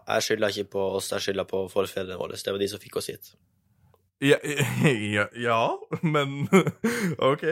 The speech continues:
Speaker 2: men da må vi rydde opp etter de da. Da må vi rydde opp her, mann. Da må
Speaker 1: Nei, det
Speaker 2: vi
Speaker 1: tenkte jeg at neste generasjon skulle få lov til å gjøre.
Speaker 2: Ah, men tenk hvis det er for sent. Tenk hvis det er for sent.
Speaker 1: La oss starte olje og eldre.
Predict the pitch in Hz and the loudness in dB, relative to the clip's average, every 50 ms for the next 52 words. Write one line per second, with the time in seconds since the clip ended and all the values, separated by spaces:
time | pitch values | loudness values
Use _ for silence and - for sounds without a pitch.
0 | 180 175 139 147 156 151 175 190 190 190 185 180 185 190 185 180 180 - - - | -2 -2 -2 -2 -2 -2 -2 0 0 2 2 2 0 0 -2 -2 -4 -4 -2 -2
1 | 104 95 - 101 101 98 101 92 87 - 62 143 - _ - 123 135 147 147 147 | -2 0 0 0 0 2 2 2 2 0 -4 -8 -12 _ -6 -4 0 0 2 2
2 | 147 151 147 143 151 160 - - - - - - - - - _ _ _ _ - | 0 0 0 -2 -2 -2 -2 -2 -2 -2 -2 -4 -6 -8 -10 _ _ _ _ -20
3 | - - - - - - _ _ _ - 110 113 113 113 117 113 113 113 110 113 | -20 -20 -20 -20 -20 -20 _ _ _ -8 -6 -2 0 2 2 2 2 2 0 0
4 | 110 107 107 107 - - 101 104 - - - 107 101 98 98 - 107 104 95 - | 0 -2 -2 -4 -4 -4 -4 -4 -2 -2 -2 0 0 0 -2 -2 -2 -4 -4 -6
5 | 101 - - 101 101 98 - - 90 85 92 90 - - - - - - - - | -6 -4 -2 -2 -2 -2 -4 -6 -6 -6 -6 -6 -10 -10 -6 -2 0 2 2 2
6 | - - - - - - - - - 123 120 156 170 185 185 170 196 185 185 - | 0 -2 -4 -8 -10 -10 -12 -10 -8 -4 0 2 4 4 4 4 4 2 2 0
7 | - 208 214 196 120 - - _ - - - 156 170 180 185 180 190 170 180 170 | 2 2 2 2 0 -2 -6 _ -12 -2 2 2 2 2 2 0 0 0 0 2
8 | - 196 185 160 - - - _ - - - _ _ _ _ _ _ _ _ - | 4 4 4 4 0 -4 -10 _ -20 -20 -20 _ _ _ _ _ _ _ _ -20
9 | - _ _ - _ _ _ _ _ _ - 120 143 147 143 - - - 120 127 | -20 _ _ -20 _ _ _ _ _ _ 0 4 4 4 4 2 0 -2 -2 -2
10 | - - 110 - 131 120 113 120 117 104 98 95 - 101 104 101 95 98 - - | -2 -6 -8 -4 -4 -4 -2 0 2 2 2 2 2 0 -2 -2 -2 -4 -8 -8